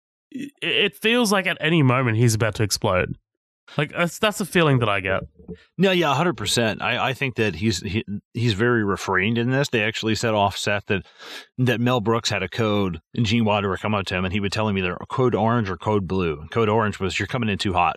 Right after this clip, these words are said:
Speaker 2: cool down." And if it was code blue, he's like, "You're too low, pick it up." And he's like, and that's it. That's the only direction he would give him, 'cause he, like, he, he didn't really need to. And this, this is where I end up getting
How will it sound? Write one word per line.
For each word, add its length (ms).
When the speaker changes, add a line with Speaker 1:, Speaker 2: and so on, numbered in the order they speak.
Speaker 2:
cool 180
down." 300
And 100
if 100
it 60
was 100
code 240
blue, 280
he's 140
like, 120
"You're 140
too 240
low, 180
pick 180
it 60
up." 160
And 60
he's 100
like, 100
and 80
that's 180
it. 160
That's 160
the 80
only 160
direction 400
he 100
would 100
give 140
him, 160
'cause 200
he, 200
like, 220
he, 240
he 160
didn't 220
really 220
need 240
to. 220
And 100
this, 220
this 240
is 180
where 460
I 140
end 120
up 120
getting 260